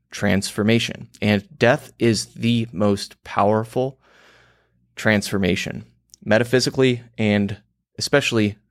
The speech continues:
physically. And, well, the interesting thing also is the, the tree of, I believe, awakening or tree of,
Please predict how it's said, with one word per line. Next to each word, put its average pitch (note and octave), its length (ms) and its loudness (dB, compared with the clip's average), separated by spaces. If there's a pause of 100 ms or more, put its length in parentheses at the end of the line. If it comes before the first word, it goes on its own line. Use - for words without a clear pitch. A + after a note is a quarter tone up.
(220)
physically. - 720 -4 (2500)
And, C#3 520 4 (360)
well, D3+ 320 2 (1700)
the C3 180 -2
interesting F3 420 2
thing G2+ 220 0
also A2+ 500 0 (220)
is A2 500 0 (1000)
the, A2 500 0 (300)
the A#2+ 80 0
tree F#3+ 400 2
of, C3+ 540 2
I A#2+ 120 -10
believe, A#2 520 -4 (160)
awakening B2+ 640 0
or G2+ 100 -2
tree C3 380 -2
of, G#2+ 440 0